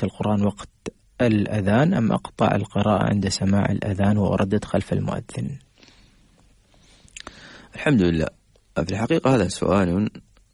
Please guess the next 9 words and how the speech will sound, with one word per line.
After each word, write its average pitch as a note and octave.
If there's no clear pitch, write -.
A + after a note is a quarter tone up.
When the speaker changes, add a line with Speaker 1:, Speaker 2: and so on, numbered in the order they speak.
Speaker 2:
مهم F#2+
جدًا، G2+
وذلك -
لأن G2
الطاعات -
والعبادات F2+
تتنازع F2
في A2+
الأفضلية G2